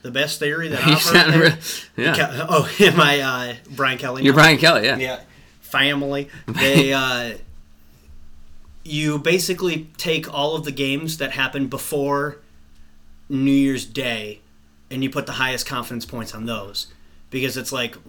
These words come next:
Speaker 1: random,
Speaker 2: Yeah.
Speaker 1: it's, like, better Mountain West team against random
Speaker 2: Yeah.
Speaker 1: Sun Belt team, or vice versa. Like, there's a
Speaker 2: Put,
Speaker 1: lot
Speaker 2: put
Speaker 1: of
Speaker 2: what you know.
Speaker 1: Yeah, there's a
Speaker 2: Yeah.
Speaker 1: lot of high spreads in the first week, week and a half.
Speaker 2: Yeah.
Speaker 1: So the idea is to go with that on your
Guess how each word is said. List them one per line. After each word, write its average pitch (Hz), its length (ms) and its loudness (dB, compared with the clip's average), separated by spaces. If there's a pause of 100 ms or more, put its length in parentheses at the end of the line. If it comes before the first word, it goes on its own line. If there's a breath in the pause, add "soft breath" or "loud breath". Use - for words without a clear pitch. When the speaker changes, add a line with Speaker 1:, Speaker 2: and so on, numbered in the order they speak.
(260)
Speaker 1:
random, 131 580 -4
Speaker 2:
Yeah. 98 460 4
Speaker 1:
it's, 131 160 -6
like, 120 240 -4
better 139 240 -2
Mountain 135 320 -2
West 123 260 -6
team 131 260 -6
against 117 440 -8
random 123 280 -4
Speaker 2:
Yeah. 92 380 0 (300 soft breath)
Speaker 1:
Sun 123 340 -4
Belt 107 260 -12
team, 107 400 -14
or 127 380 -4
vice 120 280 -10
versa. 120 280 -8
Like, 120 200 -8
there's 139 160 -4
a 147 60 -6
Speaker 2:
Put, 214 140 8
Speaker 1:
lot 147 140 4
Speaker 2:
put 143 80 6
Speaker 1:
of 233 60 6
Speaker 2:
what 226 180 8
you 165 60 8
know. 98 460 6
Speaker 1:
Yeah, 143 280 4
there's 143 200 0
a 139 60 6
Speaker 2:
Yeah. 101 120 6
Speaker 1:
lot 87 160 6
of - 80 2
high 139 180 -2
spreads 120 720 -6
in 123 280 -6
the 117 180 -6
first 120 420 -6
week, 117 320 -8
week 120 160 -10
and 120 80 -8
a 107 60 -8
half. 120 480 -8
Speaker 2:
Yeah. 98 260 0
Speaker 1:
So 135 220 -2
the 123 160 -4
idea 127 380 -2
is 120 160 -4
to 131 100 -8
go 123 220 -6
with 113 260 -8
that 117 400 -6
on 117 240 -8
your 107 460 -10